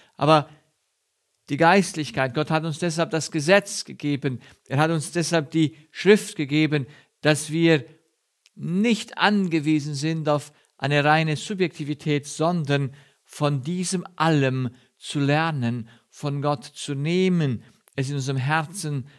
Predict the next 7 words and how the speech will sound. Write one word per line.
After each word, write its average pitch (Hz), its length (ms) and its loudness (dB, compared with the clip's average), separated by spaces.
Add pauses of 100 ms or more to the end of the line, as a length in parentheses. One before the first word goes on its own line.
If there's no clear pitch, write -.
(140)
zu - 200 -6
verarbeiten 135 1120 -2 (420)
und 135 260 -4
dann 147 340 0
weiterzugeben. 117 1080 -4 (680)
Unsere 156 300 0
Entscheidungen 180 760 0